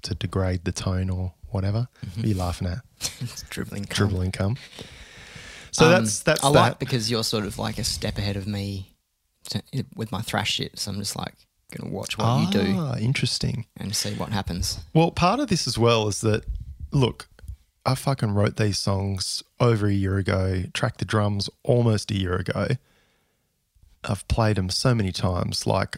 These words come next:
Speaker 1: I could easily just knock out the bass, but it's actually because of you that I asked Ray, 'cause I just thought, like,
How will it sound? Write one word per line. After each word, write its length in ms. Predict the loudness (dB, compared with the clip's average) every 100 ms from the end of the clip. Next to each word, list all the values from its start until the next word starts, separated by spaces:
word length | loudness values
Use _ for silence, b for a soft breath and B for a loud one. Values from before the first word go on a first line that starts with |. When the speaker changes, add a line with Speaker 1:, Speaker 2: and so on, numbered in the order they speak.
| -2
Speaker 1:
I 100 | 0
could 220 | 0 -2 0
easily 480 | 0 2 0 0 0
just 180 | 0 0
knock 280 | 0 0 -2
out 140 | -4
the 40 | -2
bass, 320 | 0 0 0
but 180 | 2 2
it's 120 | 2
actually 240 | 0 0 -2
because 340 | 2 2 2
of 120 | 2
you 220 | 0 0
that 120 | 2 2
I 200 | 2 0
asked 180 | 0
Ray, 260 | 0 2 0
'cause 160 | 0 0
I 100 | 0
just 180 | 0 0
thought, 240 | 0 2
like, 320 | 2 0 -2